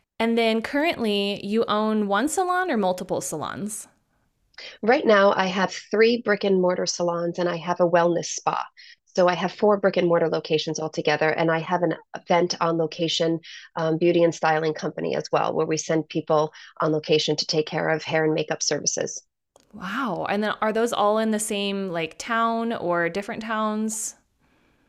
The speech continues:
Speaker 2: So I'm currently in New Jersey, based out of, and we're in Somerset County and we're in Morris County. And our on-location business, we travel. So we'll, you know, mostly we're in New Jersey, but we'll go out of state. Um, we've been out of the country. We've,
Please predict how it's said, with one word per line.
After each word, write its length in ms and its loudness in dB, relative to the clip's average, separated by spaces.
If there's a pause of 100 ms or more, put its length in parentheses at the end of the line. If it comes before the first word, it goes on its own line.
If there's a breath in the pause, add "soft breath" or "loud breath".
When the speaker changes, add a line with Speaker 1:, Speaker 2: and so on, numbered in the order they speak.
(120)
Speaker 2:
So 200 4
I'm 160 4
currently 580 2
in 160 6
New 140 4
Jersey, 500 0
based 260 0
out 180 2
of, 240 2
and 180 -4
we're 140 -2
in 140 0
Somerset 520 -4
County 400 0
and 120 2
we're 120 4
in 120 2
Morris 300 0
County. 500 -4
And 140 2
our 180 4
on-location 680 -2
business, 420 -2 (360 loud breath)
we 120 6
travel. 440 4
So 200 4
we'll, 280 4 (160)
you 60 0
know, 120 2
mostly 380 2
we're 100 4
in 120 2
New 100 2
Jersey, 340 0
but 160 0
we'll 160 6
go 320 2
out 80 -2
of 80 -10
state. 400 2 (320 loud breath)
Um, 480 0
we've 280 -6
been 360 0 (100)
out 120 -2
of 60 -12
the 60 -10
country. 480 2
We've, 300 -2